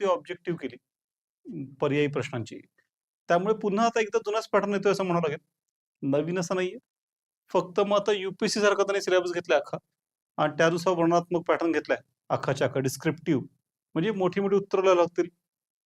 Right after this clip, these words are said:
की स्पष्ट करा, अ, विवेचन करा, वर्णन करा, तुमचे मत मांडा, समीक्षा करा, मूल्यमापन करा, अशा स्वरूपाचे प्रश्न असतील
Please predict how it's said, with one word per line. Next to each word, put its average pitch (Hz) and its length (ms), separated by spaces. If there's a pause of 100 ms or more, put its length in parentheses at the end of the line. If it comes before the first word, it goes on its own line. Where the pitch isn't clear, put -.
की 156 100
स्पष्ट 156 380
करा, 143 300 (840)
अ, - 340
विवेचन 160 500
करा, 131 280 (680)
वर्णन 156 380
करा, 131 340 (520)
तुमचे 143 280
मत 165 340
मांडा, 139 360 (280)
समीक्षा 160 520
करा, 127 340 (560)
मूल्यमापन 170 720
करा, 120 280 (640)
अशा 165 240
स्वरूपाचे 170 460
प्रश्न 175 300
असतील 175 260